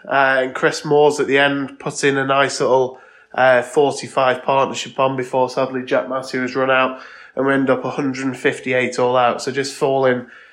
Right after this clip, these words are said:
nine short of the big twenty-five points. But like I said, an excellent batting display, uh, by Bonar, Bucky and Jack Massey as well. They really took the game to them, and it's certain to say that Bowden were a little bit scared,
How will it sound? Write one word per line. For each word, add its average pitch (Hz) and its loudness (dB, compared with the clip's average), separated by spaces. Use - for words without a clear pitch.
nine 139 2
short 139 2
of 131 -4
the 135 0
big 127 -4
twenty-five 127 0
points. 139 0
But - 0
like 139 0
I - -14
said, 131 -2
an 127 -2
excellent 143 0
batting 135 -2
display, 127 2
uh, 120 2
by 120 2
Bonar, 135 2
Bucky 139 -2
and 127 0
Jack 123 0
Massey 127 -4
as 120 -4
well. 123 2
They 123 0
really 127 2
took 120 -4
the 131 -4
game 135 0
to 139 0
them, 135 -4
and 139 -2
it's 135 -2
certain 139 2
to 123 -8
say 135 2
that 127 -2
Bowden 131 2
were 127 2
a 131 2
little 131 4
bit 110 -4
scared, 131 2